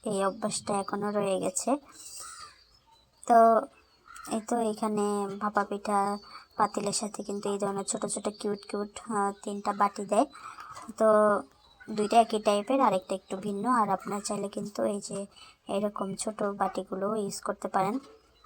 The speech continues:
মেলামাইনের যে বাটিগুলো, সেগুলো দিয়েও কিন্তু খুব সুন্দরভাবে পিঠা তৈরি করা যাবে। তো আমি এবার, উম, ভাপা পিঠা তৈরির জন্য প্রথমে গুঁড়ি নিয়ে নিচ্ছি, তারপরে দিয়ে দিব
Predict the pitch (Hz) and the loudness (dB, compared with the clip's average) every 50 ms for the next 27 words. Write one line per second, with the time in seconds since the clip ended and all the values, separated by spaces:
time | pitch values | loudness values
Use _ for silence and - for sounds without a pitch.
0 | - - - - - - - _ _ _ _ _ - - - - - - - - | -20 -20 -20 -20 -20 -20 -20 _ _ _ _ _ -20 -20 -20 -20 -20 -20 -20 -20
1 | - - - - - - 190 196 202 196 196 202 196 196 196 185 - - 202 202 | -20 -20 -20 -12 -6 -4 -2 0 0 0 0 -2 -4 -4 -6 -6 -4 -4 -4 -2
2 | 202 190 - - 185 - 190 185 196 226 254 - - 202 196 208 196 190 190 202 | -2 -2 -2 -4 -8 -6 -6 -4 -4 -4 -4 -4 -4 -6 -6 -4 -4 -4 -4 -4
3 | 202 196 196 185 - 202 190 214 208 - - 202 - - 208 196 196 190 185 190 | -4 -4 -4 -6 -8 -10 -8 -8 -8 -6 -6 -6 -6 -8 -8 -6 -6 -4 -2 -2
4 | 185 185 214 254 302 - - _ _ _ _ _ _ _ - 220 - - 196 - | -2 0 0 0 -2 -2 -4 _ _ _ _ _ _ _ -12 -8 -6 -6 -4 -4
5 | - 190 190 190 190 - - 196 196 - 180 - 196 185 - 220 254 254 _ _ | -2 -4 -4 -4 -4 -4 -4 -2 -2 -2 -2 -4 -6 -6 -4 -6 -6 -6 _ _
6 | _ _ _ _ _ _ _ _ _ - - - - - - _ _ - - - | _ _ _ _ _ _ _ _ _ -20 -20 -20 -20 -20 -20 _ _ -20 -20 -20
7 | _ _ _ - - - _ _ - - - _ _ _ _ - - - _ _ | _ _ _ -20 -20 -20 _ _ -20 -20 -20 _ _ _ _ -20 -20 -20 _ _
8 | _ - 262 220 214 214 220 226 220 214 208 208 208 214 277 294 - - - - | _ -4 -2 -2 -2 -2 -2 -2 -2 -2 0 0 2 2 0 0 -2 -6 -18 -16
9 | - 247 220 214 208 208 208 214 208 - 208 208 - 208 - 214 202 - 208 202 | -12 -8 -6 -4 -4 -2 -2 -2 -2 -2 -2 -4 -4 -4 -4 -4 -2 -2 -4 -2
10 | 202 202 196 - - 202 202 202 226 220 - 220 214 - 202 202 208 202 - 214 | -2 -4 -4 -4 -4 -4 -2 -4 -6 -6 -6 -6 -6 -4 -4 -4 -4 -4 -4 -2
11 | 202 202 202 196 196 196 196 196 190 - - - - 247 277 - - - - - | -2 -2 -2 -4 -6 -6 -6 -6 -8 -6 -6 -4 -2 -2 -2 -4 -4 -18 -20 -20
12 | - - - - - _ _ - - - 214 208 208 - 214 208 208 208 214 214 | -20 -20 -20 -20 -20 _ _ -8 0 2 2 2 2 2 -2 -2 0 0 0 0
13 | 208 202 196 202 190 202 | 0 0 0 -2 -4 -2